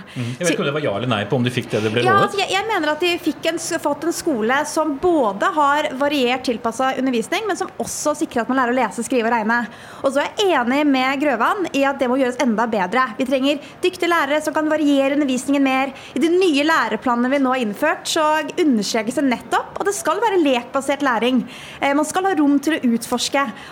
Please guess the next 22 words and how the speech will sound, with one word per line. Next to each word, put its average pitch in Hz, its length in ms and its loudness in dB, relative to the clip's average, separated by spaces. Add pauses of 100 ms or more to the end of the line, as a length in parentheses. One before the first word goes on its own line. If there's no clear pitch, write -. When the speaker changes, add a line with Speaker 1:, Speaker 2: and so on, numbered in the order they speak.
Speaker 2:
og 302 100 2
være 269 160 2
aktiv - 320 -2
i 269 140 2
egen 233 100 0
læringsprosess. 220 800 -2
Speaker 1:
Mm. 117 240 -2
Speaker 2:
Men 302 140 2
Speaker 1:
Men - 80 4
Speaker 2:
det 320 80 4
å - 20 0
lære 330 240 2
å 330 80 0
lese, 302 160 0
skrive 339 220 0
og - 80 2
regne, 320 260 0
det 277 80 2
er 254 80 0
fremdeles 247 400 0
utrolig 214 320 0
viktig. 202 160 -8